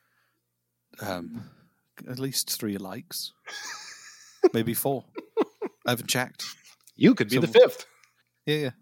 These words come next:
Speaker 2: Oh,
Speaker 1: Imagine.
Speaker 2: boy. Happy day. <laughs> Please join our Instagram and make Reese shut up about this. Just go to, go to, you're gonna like it.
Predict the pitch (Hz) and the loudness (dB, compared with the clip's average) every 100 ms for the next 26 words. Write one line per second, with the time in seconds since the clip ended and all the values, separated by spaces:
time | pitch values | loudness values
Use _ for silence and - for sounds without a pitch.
0 | _ 269 269 269 311 175 117 - 330 320 | _ 8 8 8 8 8 6 0 4 4
1 | 247 247 302 196 123 101 - - - - | 6 6 8 8 8 2 -6 -14 -14 -18
2 | - - - 151 - - - - - - | -20 -16 -12 -10 -6 -4 0 -2 -2 -6
3 | - 233 - - - 196 - - - - | -4 -8 -6 -12 -10 -12 -12 -20 -20 -16
4 | - - 240 302 370 220 175 170 143 123 | -14 -4 0 8 8 10 8 8 8 6
5 | 131 - 143 147 151 131 123 117 123 120 | 4 4 6 6 6 4 2 2 4 4
6 | 131 123 147 151 160 180 175 - - - | 4 4 4 4 6 4 2 0 -4 -14
7 | - - 269 175 - 160 - - - - | -8 -2 2 4 4 0 -2 -20 -12 0
8 | 302 - _ - _ 320 294 240 - - | 2 2 _ -20 _ 0 2 0 -6 -6
9 | 294 311 302 277 269 269 277 269 220 131 | -2 0 0 0 0 0 0 2 2 2